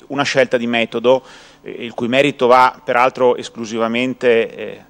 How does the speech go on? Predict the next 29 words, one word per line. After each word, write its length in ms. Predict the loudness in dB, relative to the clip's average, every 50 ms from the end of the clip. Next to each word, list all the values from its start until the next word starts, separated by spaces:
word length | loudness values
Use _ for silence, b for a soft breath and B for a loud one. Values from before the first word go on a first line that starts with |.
| _ _ _
a 720 | -20 -20 -20 -20 -20 -20 -20 -20 -20 -20 -20 -20 -20 -20
fronte 300 | -16 -10 -8 -8 -6 -4
della 160 | -4 -4 -6 _
corresponsabilità, 920 | 0 4 4 6 6 4 2 -2 -6 -4 -4 -2 0 0 2 4 4 4 4
ma 80 | 2
il 100 | 0 -2
merito 440 | 2 2 2 2 2 0 -4 -4 0
va 120 | 2 2 2
esclusivamente 880 | 2 0 -6 -12 -10 -8 -4 -4 -4 -2 -4 -6 -6 -6 -6 -6 -8 B B B B B B B B B B -2
al 380 | 0 2 2 4 4 2 2 0
dottor 300 | -2 -2 2 2 2 2
Bellicini, 720 | 2 0 0 0 -2 -4 -4 -6 -4 -4 -2 -2 -4 -4
perché, 640 | -2 0 0 0 0 2 4 6 6 6 4 2 -2
mh, 520 | -14 -12 -10 -8 -6 -6 -6 -6 -6 -6 -8 _ -4
credo 440 | 0 2 2 2 2 2 2 0
che 140 | 0 0 -4
questa 280 | -2 -2 -2 -2 -2 -4
iniziativa, 1080 | -4 -6 -6 -2 -2 -2 -2 -2 -4 -4 2 4 6 6 8 6 4 2 -2 -8 -16
eh, 460 | -12 -8 -6 -4 -4 -4 -4 -4 -6 -8
si 240 | -10 -12 -10 -10 -8
distingua 720 | -8 -8 -8 -8 -6 -4 -4 -2 0 2 4 4 6 4 4
da 200 | 4 4 4 4
altre 260 | 4 2 0 -4 -6
iniziative 600 | -6 -6 -8 -8 -8 -10 -8 -6 -6 -2 -2 -4
pur 240 | -4 -4 -12 -8 -4
lodevoli 520 | -4 -2 0 0 0 2 0 -2 -2 -4 -10 B B B B B B B B B B -10
che 220 | -6 -4 -4 -4
si, 320 | -4 -6 -6 -6 -8 -8
eh, 600 | -10 -16 -20 _ _ _ _ _ _ -20 -20 -20